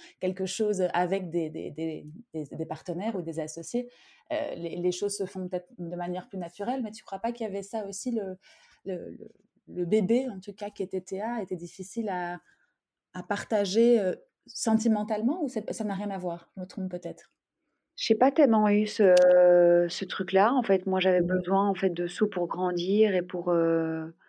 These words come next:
Speaker 2: pour, hem, pour grandir, voilà, tout
Speaker 1: Mmh mh.
Speaker 2: simplement
Speaker 1: Mmh mh.
Speaker 2: et hem,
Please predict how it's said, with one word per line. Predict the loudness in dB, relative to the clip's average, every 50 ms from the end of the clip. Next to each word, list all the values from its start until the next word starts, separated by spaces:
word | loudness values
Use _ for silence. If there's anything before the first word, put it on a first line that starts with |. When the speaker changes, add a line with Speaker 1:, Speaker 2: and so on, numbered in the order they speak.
| -20 -20 _ _ _ _ _ _ _ _ _ -2
Speaker 2:
pour, | 0 0 0 2 0 0
hem, | 0 -2 -2 -2 -4 -4 -6 -6 -8 -8 -10 -10 -12 -14 -16 -14 -6
pour | -6 -4 -2
grandir, | -2 -2 -2 2 2 2 2 2 -4 -6 _
voilà, | 0 0 0 -2
tout | -4 -6 -4
Speaker 1:
Mmh | -2 0 0 4 4
mh. | 2
Speaker 2:
simplement | 2 0 -4 _
Speaker 1:
Mmh | -10 -2 -2 -2
mh. | -2 -2 -10 -18 -20 -20 _ _ _ _
Speaker 2:
et | 2 2 4 4 4
hem, | 4 4 4 2 2 0 0 -2 -2 -4 -4